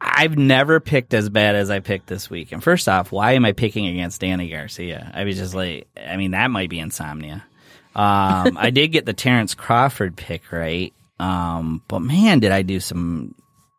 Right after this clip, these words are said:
crazy picks, dude. I, I was looking back through 'em and I was like, "You deserve this, motherfucker.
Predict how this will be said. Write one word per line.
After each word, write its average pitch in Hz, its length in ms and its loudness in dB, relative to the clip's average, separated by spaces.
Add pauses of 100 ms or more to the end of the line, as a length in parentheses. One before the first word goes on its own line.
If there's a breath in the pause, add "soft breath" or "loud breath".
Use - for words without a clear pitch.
(180)
crazy 98 520 -2
picks, - 500 -8
dude. 87 280 -6
I, 98 220 0
I 127 60 4
was 131 120 4
looking 151 280 2
back 113 200 2
through 120 200 2
'em 101 100 4
and 92 100 2
I 90 60 2
was 85 120 -4
like, 82 140 -6
"You 120 100 2
deserve 64 440 -6
this, 62 160 -8
motherfucker. - 580 -12